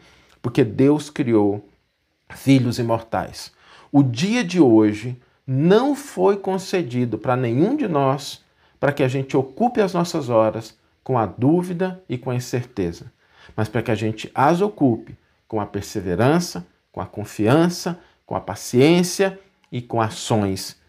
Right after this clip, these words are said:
que podem levar à concretização daquilo que a gente tá buscando.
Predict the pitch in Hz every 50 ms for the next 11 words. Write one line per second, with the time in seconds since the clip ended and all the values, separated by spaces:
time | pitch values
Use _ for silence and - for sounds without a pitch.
0 | _ - - - - 107 101 95 101 104 104 110 104 90 101 92 90 90 90 -
1 | - _ _ _ _ _ _ _ _ - - - _ - - 165 180 180 175 170
2 | 143 - 147 139 139 123 - - - 107 104 104 110 - - - 95 95 - -
3 | 95 87 92 90 90 - - - 87 90 90 - - _ _ _ _ - - 107
4 | 107 - - - - 87 73 - - -